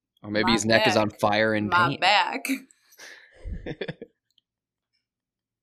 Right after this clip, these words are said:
Speaker 2: But does his back hurt from, <laughs> from all the,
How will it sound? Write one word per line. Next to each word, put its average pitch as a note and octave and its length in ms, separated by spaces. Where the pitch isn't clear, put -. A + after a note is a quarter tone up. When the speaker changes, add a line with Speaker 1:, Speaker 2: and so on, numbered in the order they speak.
Speaker 2:
But D4+ 120
does C#4+ 160
his D#4+ 160
back F#3 360
hurt D#3 280
from, A3 260
<laughs> - 520
from C4 140
all A#3 160
the, D#4+ 320